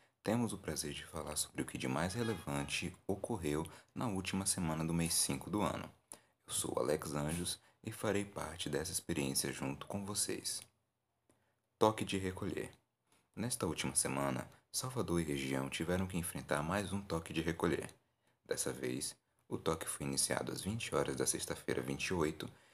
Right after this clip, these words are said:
e se estende até às cinco horas da manhã de segunda-feira. A proibição vai desde a venda de bebidas alcoólicas e locomoção noturna de pessoas. Vacinações em Salvador.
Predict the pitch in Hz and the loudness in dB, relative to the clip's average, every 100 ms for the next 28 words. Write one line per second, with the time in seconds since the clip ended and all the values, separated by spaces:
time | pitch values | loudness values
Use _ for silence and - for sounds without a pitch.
0 | _ 98 107 131 - - 87 87 87 78 | _ -2 0 0 -2 -2 0 0 -2 -2
1 | 78 - 113 98 87 82 90 110 92 82 | 2 2 2 4 4 4 0 0 2 2
2 | 87 82 85 - - 92 110 127 - 127 | 2 2 0 0 0 0 0 0 0 2
3 | 120 - - _ - - _ - _ - | 2 -2 -10 _ -20 -20 _ -20 _ -4
4 | - 143 127 82 - 76 85 78 67 - | 0 2 2 4 4 4 4 4 0 0
5 | 76 92 104 85 65 65 67 65 65 65 | 2 4 4 0 2 0 2 0 0 0
6 | - - - - 92 - - 82 87 95 | -2 0 -2 -2 -4 -6 -2 0 0 -2
7 | - - - _ 127 127 123 - 113 101 | -2 -8 -20 _ 0 0 0 0 2 2
8 | - 85 90 113 - 80 95 92 87 - | 4 4 2 0 -2 -4 0 0 -2 -2
9 | - 69 60 - - - _ _ _ _ | 2 2 2 0 -4 -8 _ _ _ _
10 | _ _ _ _ _ _ _ _ _ _ | _ _ _ _ _ _ _ _ _ _
11 | _ _ _ _ - - - - 101 - | _ _ _ _ -4 2 4 4 4 4
12 | 80 82 85 73 82 98 - - | 4 4 6 6 6 4 0 -2